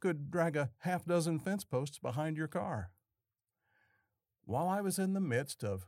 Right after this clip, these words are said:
designing machines that would prove of value to the lumbering industry,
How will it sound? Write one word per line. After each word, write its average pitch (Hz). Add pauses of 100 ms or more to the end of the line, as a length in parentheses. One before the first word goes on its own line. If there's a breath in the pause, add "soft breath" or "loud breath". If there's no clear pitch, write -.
designing 131
machines 135
that -
would 95
prove 143
of 107
value 123
to 120
the 113
lumbering 131
industry, 120